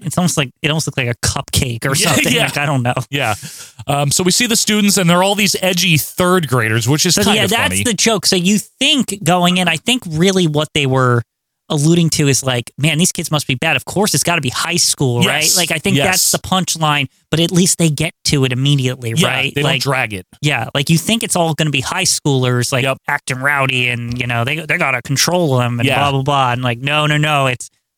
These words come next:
Speaker 1: third graders.
Speaker 2: Third graders. One is dressed like Cyndi Lauper. Another one's j-, dressed like fucking Che Guevara. It's
Speaker 1: It's
Speaker 2: kinda
Speaker 1: all
Speaker 2: funny.
Speaker 1: the, like, it's, it's like
Speaker 2: The
Speaker 1: a, a
Speaker 2: tropes.
Speaker 1: hodgepodge of, like, eighties, like, popular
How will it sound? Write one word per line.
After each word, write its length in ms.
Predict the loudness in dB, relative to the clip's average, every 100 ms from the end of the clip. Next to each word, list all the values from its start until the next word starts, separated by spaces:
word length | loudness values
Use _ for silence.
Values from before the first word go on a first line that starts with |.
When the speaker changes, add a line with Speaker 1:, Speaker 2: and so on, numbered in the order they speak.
| -2
Speaker 1:
third 180 | 0 0
graders. 360 | -4 -6 -4
Speaker 2:
Third 200 | -2 -2
graders. 400 | -6 -10 -10 -10 _ _
One 180 | -2 0
is 80 | 0
dressed 240 | 0 -2
like 80 | -2
Cyndi 260 | -2 0 0
Lauper. 300 | 0 0 2
Another 220 | 2 4
one's 240 | 2 2
j-, 160 | 0 -4 -4
dressed 280 | -2 0 0
like 120 | -4
fucking 380 | -4 -6 -2 -2
Che 280 | 0 -2 0
Guevara. 520 | 0 0 0 2 2
It's 120 | 0 0
Speaker 1:
It's 20 |
Speaker 2:
kinda 160 | 2 2
Speaker 1:
all 200 | 2 2
Speaker 2:
funny. 120 | 0
Speaker 1:
the, 40 |
like, 180 | 0 -2
it's, 160 | -4 -4
it's 220 | -2 0 0
like 140 | 0
Speaker 2:
The 60 | 0
Speaker 1:
a, 20 |
a 40 |
Speaker 2:
tropes. 220 | 0 0 2
Speaker 1:
hodgepodge 800 | 0 0 -2 0 0 2 0 0
of, 140 | 0
like, 200 | -2 -4 -2
eighties, 540 | 0 0 2 2 0
like, 380 | 0 0 0 -4 _ _ -2
popular 640 | 0 -2 -2 0 2 0